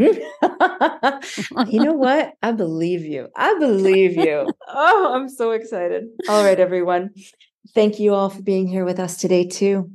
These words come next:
Speaker 1: As always, I hope today's episode serves your highest possible good and empowers you to explore the wealth of health more deeply in your own lives, in your own families,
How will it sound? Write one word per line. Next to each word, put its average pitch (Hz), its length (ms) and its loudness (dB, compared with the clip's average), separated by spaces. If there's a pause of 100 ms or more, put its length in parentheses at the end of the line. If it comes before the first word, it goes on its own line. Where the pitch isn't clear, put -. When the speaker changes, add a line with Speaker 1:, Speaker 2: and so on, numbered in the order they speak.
(120)
Speaker 1:
As 180 180 -2 (120)
always, 208 520 4
I 190 60 0
hope 254 260 -2
today's 220 300 2
episode 185 520 -2 (340)
serves 302 320 0
your 302 80 -2
highest 214 360 -2
possible 202 460 -8
good 190 320 2
and 185 100 -2
empowers 220 760 0
you 185 280 2 (300)
to 220 100 -2
explore 240 680 4
the 247 100 4
wealth 180 280 0
of 175 80 -4
health 175 360 -6
more 190 180 -4
deeply 180 420 -4
in 175 60 -2
your 165 180 -6
own 180 220 -2
lives, 165 420 -2 (320)
in 190 80 -2
your 202 140 6
own 226 160 4
families, 185 680 0